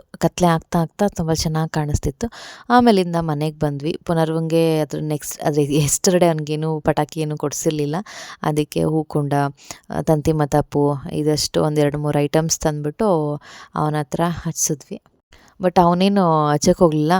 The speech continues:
ಹಚ್ಚೋದ್ ನೋಡಿ ಎಂಜಾಯ್ ಮಾಡ್ತಿದ್ದ. "ನೀನೇ ಹಾಕು, ನೀನೇ ಹಾಕು" ಅಂತಂದ್ಬಿಟ್ಟು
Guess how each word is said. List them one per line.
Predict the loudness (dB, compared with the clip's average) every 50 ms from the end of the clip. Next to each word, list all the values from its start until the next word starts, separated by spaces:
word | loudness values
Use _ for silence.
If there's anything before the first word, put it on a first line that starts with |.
| 2
ಹಚ್ಚೋದ್ | 2 2 4 6 6 6 6 6
ನೋಡಿ | 4 4 6 6 6 4
ಎಂಜಾಯ್ | 4 2 0 0 -2 -2
ಮಾಡ್ತಿದ್ದ. | 0 -2 -4 -6 -6 -8 -8 -4 -4 -4
"ನೀನೇ | -2 -2 -2 -2 -2
ಹಾಕು, | -2 -2 -2 -2 -4 -4
ನೀನೇ | -4 -4 -6 -4 -4
ಹಾಕು" | -4 -4 -4 -6 -4 -4 -2 -2 -2
ಅಂತಂದ್ಬಿಟ್ಟು | -2 -4 -6 -8 -8 -8 -6 -6 -6 -6 -4 0 0 0 0 0 -4